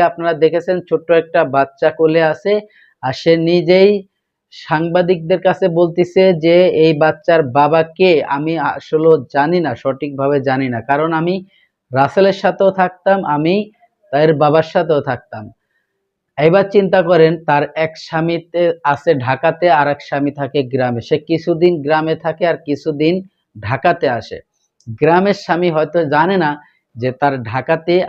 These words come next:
আরও একটি স্বামী রয়েছে, আর ঢাকার স্বামী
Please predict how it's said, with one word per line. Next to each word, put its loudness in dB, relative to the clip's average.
আরও 2
একটি -8
স্বামী -2
রয়েছে, 2
আর 2
ঢাকার 0
স্বামী -2